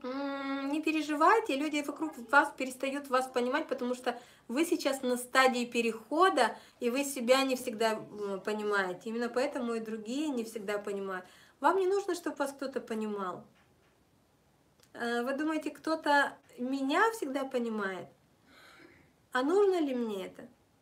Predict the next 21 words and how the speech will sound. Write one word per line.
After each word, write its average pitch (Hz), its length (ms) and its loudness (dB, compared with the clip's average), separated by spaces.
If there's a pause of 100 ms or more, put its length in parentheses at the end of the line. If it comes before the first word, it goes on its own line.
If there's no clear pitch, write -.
(840)
Мне 254 320 -2
просто 330 420 0
приятно 277 480 0
быть. 220 400 -2 (540)
Мне 240 380 2
просто 294 460 0
приятно, 247 1120 2
э, - 40 -4
если 254 540 -2 (260)
что-то 269 360 -4
меня 254 300 0
спросят 262 600 0
или 220 140 0
что-то, 226 440 -4 (600)
эм, 214 840 -8 (920)
какой-то 254 400 2
вопрос 262 260 -2
зададут, 247 600 2
мне 233 340 0
просто 311 360 -2
приятно, 240 800 2